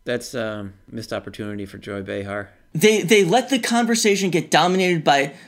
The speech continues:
Speaker 2: by Joy Behar wearing, uh, blackface, supposedly, in nineteen seventy-nine.
Speaker 1: I have to look
Speaker 2: Steamrolled.
Speaker 1: that up.
Speaker 2: The liberal media steamrolled by hucksters and con artists and liars.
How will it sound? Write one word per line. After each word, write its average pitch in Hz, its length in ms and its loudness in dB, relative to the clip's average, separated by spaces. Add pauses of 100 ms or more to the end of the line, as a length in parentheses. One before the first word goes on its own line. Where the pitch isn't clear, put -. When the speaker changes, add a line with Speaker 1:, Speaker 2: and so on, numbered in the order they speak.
(200)
Speaker 2:
by 143 340 4 (220)
Joy 220 400 4
Behar 185 600 2
wearing, 185 640 2 (140)
uh, 107 140 -2
blackface, 160 880 0
supposedly, 143 920 0
in 135 160 2
nineteen 170 400 0
seventy-nine. 143 560 2
Speaker 1:
I - 80 -10
have - 80 -14
to - 60 -20
look - 140 -20
Speaker 2:
Steamrolled. 208 640 2
Speaker 1:
that 127 140 -2
up. - 300 -6 (760)
Speaker 2:
The 202 180 2
liberal 254 320 4
media 226 540 4
steamrolled 208 1040 2 (420)
by 165 160 6
hucksters - 840 -2 (240)
and 175 180 0
con 208 320 4
artists - 580 -4 (140)
and 156 220 0
liars. 156 640 0